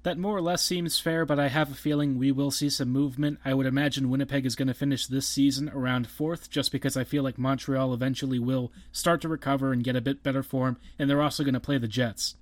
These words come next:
Unless Winnipeg's goaltending and the addition of Pierre-Luc Dubois is enough to make a huge difference, I'm not really sure that the, the Jets are gonna hold on to third place.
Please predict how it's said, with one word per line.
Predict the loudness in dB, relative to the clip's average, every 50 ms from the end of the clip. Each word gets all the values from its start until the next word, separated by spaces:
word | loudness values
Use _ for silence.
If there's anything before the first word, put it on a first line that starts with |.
| -8 -2
Unless | -2 0 0 2 0 0 0
Winnipeg's | 0 -2 0 0 -2 -2 -2 -2
goaltending | -2 0 0 0 0 0 0 0 2 2 2 0 0 -2 -2
and | 0 2 4
the | 4 4 4
addition | 2 0 0 0 0 -2
of | -2 -2
Pierre-Luc | -2 0 0 2 2 2 0 0
Dubois | -2 -2 -2 0 0 0 0
is | 0 -2 -2 0
enough | 0 -2 -2
to | 0 0
make | 0 0 0 -2
a |
huge | -2 0 0 0 -2 -2
difference, | -4 -4 -4 -2 -4 -4 -4 -6
I'm | -6 -4
not | -4 -4 -4 -4
really | -2 -2 0 0
sure | 0 0 -2 0 0 0 2
that | 2 0 0 0 -2
the, | -2 -2
the | -2 -2 -2
Jets | 0 0 0 0 -2
are | -2
gonna | 0 -2 -2
hold | -2 0 0 0 0
on | 0 -2 -2
to | -4
third | -2 -2 -2 -2 -4
place. | -4 -4 -2 -2 -2 -2 -2 -4 -4 -6